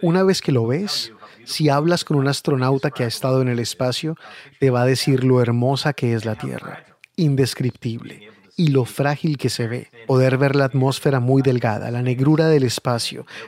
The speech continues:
la ausencia de fronteras cuando se mira hacia abajo a la Tierra, eso es algo que solo ha estado disponible para los astronautas del gobierno. Y ahora cualquiera que pueda pagar el precio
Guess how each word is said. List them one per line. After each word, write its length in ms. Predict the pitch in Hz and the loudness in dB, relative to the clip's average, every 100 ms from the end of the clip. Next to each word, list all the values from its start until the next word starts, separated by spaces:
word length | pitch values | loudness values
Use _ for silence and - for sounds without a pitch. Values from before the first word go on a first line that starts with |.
| - | -2
la 80 | 143 | 2
ausencia 540 | 135 - 151 143 156 | 2 0 -2 0 0
de 80 | 147 | 0
fronteras 500 | - 120 131 131 127 | 0 0 2 0 0
cuando 260 | - 120 | -2 -2
se 120 | 110 123 | -2 -2
mira 200 | 120 120 | 0 -2
hacia 200 | - 120 | 0 0
abajo 260 | 120 120 | -2 -2
a 40 | 123 | -4
la 100 | 117 | -2
Tierra, 420 | 131 131 139 - _ - - - | -2 -2 -6 -12 _ -20 -12 -2
eso 260 | 160 139 | 0 2
es 120 | 160 170 | 0 2
algo 220 | 160 156 | 0 0
que 140 | 131 | 0
solo 300 | 117 147 160 | 0 2 2
ha 40 | 180 | 2
estado 340 | - 165 165 | 2 2 4
disponible 600 | 156 - 135 143 135 143 | 2 0 0 2 2 0
para 220 | - 120 | -2 -2
los 180 | 117 113 | -2 -2
astronautas 720 | 117 - 123 120 127 127 127 | -6 -4 -2 0 -2 -2 -4
del 140 | 123 117 | -4 -4
gobierno. 680 | 120 117 123 123 - 73 - - _ _ - | -4 -4 -4 -6 -10 -16 -20 -20 _ _ -6
Y 100 | 170 | 0
ahora 380 | 135 120 143 190 | 2 2 0 -2
cualquiera 640 | - 139 123 117 - 180 208 | -4 -2 -2 -4 -2 0 0
que 140 | 165 | -2
pueda 200 | 143 139 | 0 0
pagar 280 | 139 123 120 | 0 -4 -2
el 100 | 127 | -2
precio 480 | 139 147 - 160 | -2 -2 -2 -10